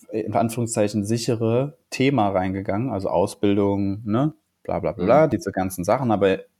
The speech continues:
Speaker 1: ich habe ja schon gesagt, ähm, zehn Jahre lang Werbebranche,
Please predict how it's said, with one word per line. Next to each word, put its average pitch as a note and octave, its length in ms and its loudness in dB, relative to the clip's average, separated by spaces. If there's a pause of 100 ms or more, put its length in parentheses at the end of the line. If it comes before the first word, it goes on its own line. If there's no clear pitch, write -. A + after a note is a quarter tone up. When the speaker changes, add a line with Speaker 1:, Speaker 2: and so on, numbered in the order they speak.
(180)
Speaker 1:
ich G2+ 140 -4
habe G#2+ 160 0
ja F#2+ 80 4
schon G2 220 -4
gesagt, G2+ 360 0 (1300)
ähm, G#2 480 4
zehn A2 260 4
Jahre G2+ 200 2
lang G2 200 0
Werbebranche, A2 840 2